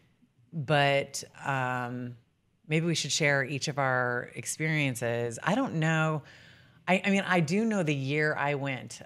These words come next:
I, I went to the Landmark Forum, which is a three-day immersive weekend, transformation weekend. Um, I went to San Francisco, and I know the year I did it because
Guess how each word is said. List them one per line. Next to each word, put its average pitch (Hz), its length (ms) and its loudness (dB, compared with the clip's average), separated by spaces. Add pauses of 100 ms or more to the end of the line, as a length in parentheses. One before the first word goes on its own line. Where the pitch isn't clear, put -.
I, 131 240 -6
I 147 180 0
went 151 520 -2 (140)
to 151 120 -6
the 139 120 -6
Landmark 139 480 -2
Forum, 135 340 -2
which 127 140 -4
is 123 80 -4
a 131 60 -2
three-day 131 800 2
immersive 127 840 0
weekend, 123 760 -2
transformation 123 680 -4
weekend. 120 540 -4 (580)
Um, 139 240 -2
I 135 120 -2
went 139 160 -2
to 143 80 -4
San 151 160 0
Francisco, 135 760 0
and 131 140 -4
I 131 100 -2
know 135 220 0
the 165 120 -2
year 143 260 -2
I 131 100 0
did 127 240 -2
it 131 160 -4
because 127 640 -4